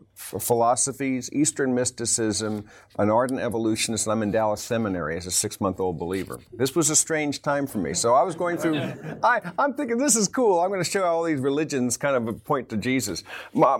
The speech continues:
I, w-, I really needed some work. And, um, God in His grace, and, and there's a divine humor in this, put me in a greenhouse,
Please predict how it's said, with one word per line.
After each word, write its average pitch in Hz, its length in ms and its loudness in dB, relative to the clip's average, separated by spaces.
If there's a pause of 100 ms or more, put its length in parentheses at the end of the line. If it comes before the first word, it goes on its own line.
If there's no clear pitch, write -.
(100)
I, 202 120 2
w-, 220 260 -2
I 196 60 2
really 233 260 0
needed 175 300 -2
some 123 220 -2
work. 101 440 -4 (600)
And, 156 360 4
um, 151 340 0
God 208 340 2
in 233 60 -4
His 185 160 2
grace, 156 480 0
and, 147 280 -2
and 135 200 2
there's 131 220 -2
a 123 120 -4
divine 160 480 0
humor 165 340 2
in 110 100 2
this, 107 160 0
put 196 220 0
me 226 120 2
in 196 120 2
a 147 220 4
greenhouse, 123 840 0